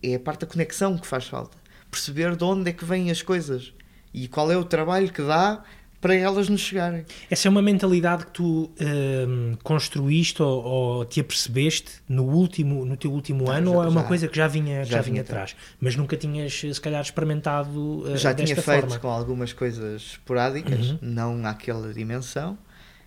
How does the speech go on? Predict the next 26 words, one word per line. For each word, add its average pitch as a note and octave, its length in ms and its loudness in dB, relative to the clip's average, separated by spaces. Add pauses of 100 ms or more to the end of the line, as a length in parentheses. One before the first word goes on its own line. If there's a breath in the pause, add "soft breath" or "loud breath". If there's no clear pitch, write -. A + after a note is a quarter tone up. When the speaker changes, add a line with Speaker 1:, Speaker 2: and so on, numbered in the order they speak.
(320 soft breath)
Speaker 1:
E C3 340 -6
a, C#3 100 2
e B2+ 120 2
a B2 60 6
parte E3+ 360 0
da F3 80 -2
conexão D#3+ 480 -4
com C#3 200 -6
o B2+ 40 -4
produto C3 360 -6
e B2 40 -6
sabermos C3 360 -4
de C#3 60 -8
onde C#3 120 -2
é - 20 -2
que C3+ 100 -10
ele C3+ 120 0
vem B2 320 -2
e A2+ 120 -2
o A#2 40 0
trabalho C3 520 0
que - 140 -8
dá C3 320 -2
para A#2 240 -4
o A2 140 -4
obter, A#2+ 500 -2